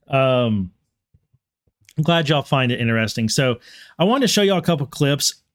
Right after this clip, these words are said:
of this, this, uh, strike that happened in Ukraine. Um, the secondary explosions really tell you the tale here. You have the initial explosion, but there's more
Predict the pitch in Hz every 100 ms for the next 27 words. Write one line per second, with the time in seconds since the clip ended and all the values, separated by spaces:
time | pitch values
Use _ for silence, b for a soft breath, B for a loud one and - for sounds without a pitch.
0 | - 139 123 127 143 143 - - _ _
1 | _ _ _ _ _ _ _ _ _ _
2 | _ _ - 131 131 120 120 107 - 143
3 | 135 135 - 117 117 123 - 131 123 -
4 | _ _ _ _ _ 139 123 110 - 120
5 | 120 120 120 _ _ _ _ _ 143 139
6 | 127 104 95 _ - 131 117 - 151 151
7 | 180 175 175 160 123 - 139 135 131 110
8 | 113 127 113 - 120 120 107 98 - 110
9 | 113 110 135 143 143 - _ _ _ _
10 | _ - 113 135 135 131 120 113 127 -
11 | 160 156 - 175 180 190 196 185 _ 143
12 | 131 - 156 117 123 131 131 110 90 -